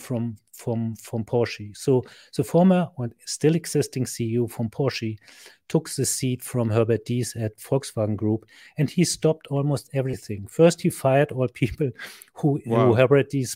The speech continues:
Speaker 1: brought on, on inside because he was looking for a network. Uh, Herbert Diess was a little bit an, an alien within the V W group because he came from B M W. Usually you have only a C E O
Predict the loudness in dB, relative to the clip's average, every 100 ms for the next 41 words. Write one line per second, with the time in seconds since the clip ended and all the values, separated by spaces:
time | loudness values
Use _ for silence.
0 | 2 4 4 0 -4 -4 -8 _ -16 -16
1 | _ -20 _ -2 0 0 0 -2 -2 -6
2 | -2 0 0 -4 -20 -20 -4 2 2 2
3 | 0 0 -2 -4 -2 -2 0 -2 -2 -2
4 | -2 -4 _ _ _ _ _ 0 2 4
5 | 4 4 0 -2 -4 -2 0 0 0 0
6 | 0 -2 -6 _ -2 0 0 0 2 0
7 | 0 -4 -8 _ -2 -2 0 -2 -2 -4
8 | -6 -2 -2 -2 -4 -2 -4 -4 -4 -6
9 | -6 -8 -6 -6 -6 -8 -4 -4 -2 -4
10 | -6 -10 -14 _ -20 -8 2 4 4 2
11 | 2 2 0 -2 -6 -4 -4 -4 -4 -2
12 | 0